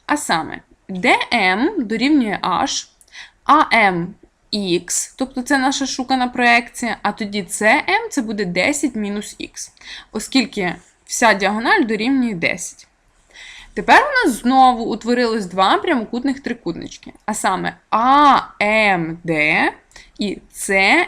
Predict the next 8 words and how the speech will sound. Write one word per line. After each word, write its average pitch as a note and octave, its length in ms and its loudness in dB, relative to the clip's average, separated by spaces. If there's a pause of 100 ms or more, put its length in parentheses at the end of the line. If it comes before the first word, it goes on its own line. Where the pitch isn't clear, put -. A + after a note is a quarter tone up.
(100)
М G#3+ 440 0
Д. D#3 260 0 (800)
Для E4+ 240 0
них A3+ 440 0 (160)
ми A3 160 -4
записуємо C4+ 760 -4
теорему G3 520 0
Піфагора. E3+ 600 -4